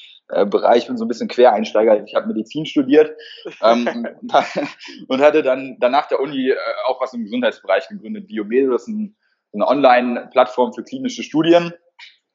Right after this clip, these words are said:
Speaker 2: Okay.
Speaker 1: äh, wo wir Patienten mit klinischen Studien verbunden haben. Ähm, das gibt's auch immer noch, könnt ihr euch auch gerne anschauen. Äh, Biomedo heißt das, das ist, ähm, einfach, einfach eine Online-Plattform.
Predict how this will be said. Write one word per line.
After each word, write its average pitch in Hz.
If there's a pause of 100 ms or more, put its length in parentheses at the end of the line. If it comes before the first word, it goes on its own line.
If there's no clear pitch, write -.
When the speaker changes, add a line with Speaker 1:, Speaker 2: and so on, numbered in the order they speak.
(240)
Speaker 2:
Okay. 117
Speaker 1:
äh, 113
wo 123
wir 120
Patienten 123
mit 110
klinischen 123
Studien 226
verbunden 110
haben. 117 (500)
Ähm, 107
das 113
gibt's 139
auch 123
immer 151
noch, 139
könnt 135
ihr 120
euch 110
auch 107
gerne 113
anschauen. 127 (360)
Äh, 110
Biomedo 117
heißt 101
das, -
das 104
ist, -
ähm, 104
einfach, 101
einfach -
eine 98
Online-Plattform. 101